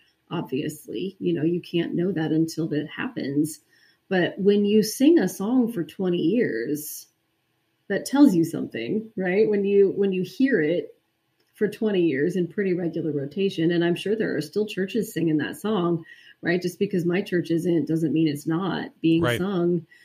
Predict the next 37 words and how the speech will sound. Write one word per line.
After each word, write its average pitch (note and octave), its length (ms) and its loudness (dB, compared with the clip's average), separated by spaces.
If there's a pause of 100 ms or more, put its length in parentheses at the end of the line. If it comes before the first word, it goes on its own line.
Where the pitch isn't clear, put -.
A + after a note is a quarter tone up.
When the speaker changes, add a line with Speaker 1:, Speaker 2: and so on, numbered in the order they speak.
(240)
Speaker 1:
And G#3+ 200 4
I A#3 120 4
also D#4 340 2
think F3+ 220 0
that F3+ 120 0
it, F#3 400 0 (100)
you G#3+ 120 2
know, G3 80 4
a F3+ 100 2
lot A3 300 2
of C#4+ 80 4
these E3+ 240 0
worship G#3+ 340 -2
songs E3+ 300 0 (100)
ended G3 320 4
up E3 240 -2
having, E3+ 380 0
like, E3 160 -2 (100)
a F3 120 2
global E3+ 1000 4 (380)
reach, A3+ 500 2
because G3 300 -2
again, F#3 340 2
we F3+ 140 0
were E3+ 200 -4
at D#3+ 120 -6
the E3 80 -4
time A3+ 460 -2
where E3 440 -2 (640)
that's, F#3 540 0
we A3 180 6
were, G#3+ 160 6
the G#3+ 120 2
internet B3 600 8
was F#3+ 220 0
starting. E3 560 -2 (160)
Gosh. B3+ 640 -4